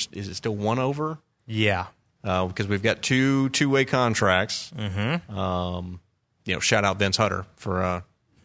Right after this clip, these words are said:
Speaker 1: somehow magically making a reappearance.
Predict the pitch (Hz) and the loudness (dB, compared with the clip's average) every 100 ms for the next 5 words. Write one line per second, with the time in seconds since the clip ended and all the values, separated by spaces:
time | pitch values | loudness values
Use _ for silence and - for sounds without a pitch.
0 | _ - - 120 123 110 95 95 95 101 | _ -4 4 4 6 6 6 4 4 4
1 | 107 107 110 98 95 98 101 110 113 101 | 4 2 2 0 -2 -6 -2 0 2 0
2 | 98 104 95 117 104 95 - | 2 2 2 2 2 0 -4